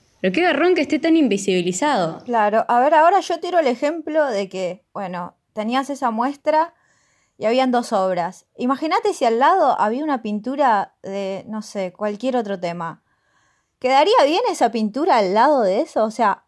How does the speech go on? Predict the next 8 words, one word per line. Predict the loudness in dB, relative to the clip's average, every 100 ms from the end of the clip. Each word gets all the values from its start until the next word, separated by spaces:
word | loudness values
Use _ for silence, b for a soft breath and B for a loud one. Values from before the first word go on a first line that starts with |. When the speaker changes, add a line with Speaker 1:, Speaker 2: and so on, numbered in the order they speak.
| _
Speaker 2:
¿juega | _ _ 2 4 6 4
ese | 4 0
tema | 0 0 2 2
todo | 2 2
junto? | 0 -4 -2 -2 -2 -2 -10 _ _ _ -2
¿Hay | 0
relación? | 2 0 -2 -2 -2 0 -4 -10 _
Speaker 1:
Claro. | -4 -2 0 -2 -2 -6